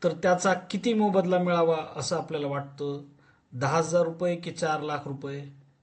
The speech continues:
अर्थातच चार लाख रुपये, होय ना? अगदी याच तत्वाला अनुसरून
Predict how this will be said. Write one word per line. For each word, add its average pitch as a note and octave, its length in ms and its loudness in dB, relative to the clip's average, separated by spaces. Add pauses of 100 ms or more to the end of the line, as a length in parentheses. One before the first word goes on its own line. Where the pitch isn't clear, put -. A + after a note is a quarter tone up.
(440)
अर्थातच C#3+ 580 -4 (180)
चार D#3 300 2
लाख D#3 280 0
रुपये, C3+ 360 -2 (360)
होय C#3 260 -2
ना? C3+ 220 -2 (1800)
अगदी E3 460 6
याच G3 460 8
तत्वाला E3+ 480 4
अनुसरून D#3 500 -2